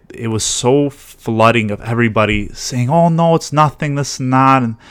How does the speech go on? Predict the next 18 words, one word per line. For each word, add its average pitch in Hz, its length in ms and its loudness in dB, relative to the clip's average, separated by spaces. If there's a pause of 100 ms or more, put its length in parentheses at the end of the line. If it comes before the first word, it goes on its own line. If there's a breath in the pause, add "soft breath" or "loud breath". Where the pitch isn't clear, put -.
(960 loud breath)
and 135 160 0
I, 131 240 -2
I 131 80 4
know 135 220 4
I 151 80 6
shouldn't 143 240 -2
have 123 80 -2
done 117 180 0
Google 104 300 -2
research, 117 580 -4
but 104 100 -4
I 95 100 0
did. 101 500 -4 (360)
And 107 140 -6
so - 160 -2
I 110 80 4
knew 123 180 2
better. 85 480 -6